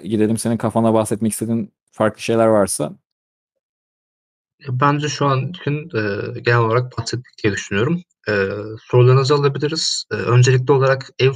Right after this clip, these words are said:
Speaker 2: programlarıyla ilgili soruları alalım ama onun, ondan sonra da hani genel olarak sorularınızı alabiliriz
Speaker 1: Tamam.
Speaker 2: yani.
Speaker 1: Frank, istersen şey var, sohbette, e, yukarıda başlamış arkadaşlar. İstersen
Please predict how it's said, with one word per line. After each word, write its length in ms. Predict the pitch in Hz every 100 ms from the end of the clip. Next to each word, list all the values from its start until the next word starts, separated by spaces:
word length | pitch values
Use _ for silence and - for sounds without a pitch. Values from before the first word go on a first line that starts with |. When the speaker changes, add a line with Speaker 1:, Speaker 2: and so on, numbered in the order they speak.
| - -
Speaker 2:
programlarıyla 580 | 113 110 113 123 139
ilgili 180 | 127 107
soruları 360 | - 107 104 104
alalım 300 | 107 156 170
ama 260 | 120 127 123
onun, 240 | 127 131
ondan 320 | 123 123 123
sonra 320 | 123 98 101
da 60 | 127
hani 160 | 113 110
genel 180 | 107
olarak 240 | 98 101 -
sorularınızı 420 | 95 92 98 107
alabiliriz 400 | 101 92 90 87
Speaker 1:
Tamam. 240 | 113 92
Speaker 2:
yani. 100 | - 123
Speaker 1:
Frank, 220 | 156 165
istersen 420 | 143 - 175 190 185
şey 220 | - 185
var, 140 | 196
sohbette, 840 | 135 143 127 - 147 - 160 160 - _ _ _ _ _ _ - 151 _ -
e, 100 | 135
yukarıda 680 | 139 135 139 139 131 143
başlamış 440 | 131 131 - 151 127
arkadaşlar. 500 | 113 113 120 - -
İstersen 640 | - - 131 117 135 139